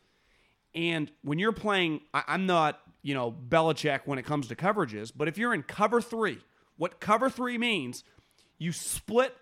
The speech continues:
the field in thirds. The left corner has a third,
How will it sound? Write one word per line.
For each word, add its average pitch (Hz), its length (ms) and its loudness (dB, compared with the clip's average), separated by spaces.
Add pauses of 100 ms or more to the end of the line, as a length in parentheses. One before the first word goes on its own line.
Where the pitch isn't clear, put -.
the 160 400 -2 (120)
field 240 640 0
in 151 120 -4
thirds. 214 680 0 (680)
The 143 60 -6
left 214 280 2
corner 254 300 2
has 247 200 2
a 240 60 -4
third, 247 440 6